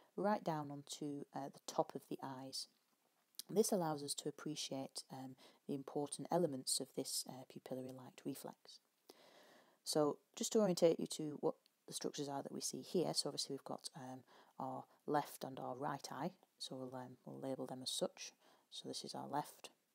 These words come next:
and our right eye. The, um, red area here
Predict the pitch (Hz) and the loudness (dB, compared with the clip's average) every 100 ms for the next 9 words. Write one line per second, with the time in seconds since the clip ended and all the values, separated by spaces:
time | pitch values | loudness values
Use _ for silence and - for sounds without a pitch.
0 | _ _ _ _ _ 160 127 123 135 127 | _ _ _ _ _ -10 -8 -6 -4 -6
1 | - - 143 220 - _ _ _ _ _ | -8 -8 -4 -4 -6 _ _ _ _ _
2 | _ _ _ _ _ _ - - _ _ | _ _ _ _ _ _ -20 -20 _ _
3 | _ - 170 165 160 - _ - 151 147 | _ 2 4 4 0 -6 _ -12 -8 -8
4 | 147 - 180 214 196 - 165 156 151 151 | -10 -10 2 4 4 2 -2 0 -2 -2
5 | 247 175 151 | 0 2 2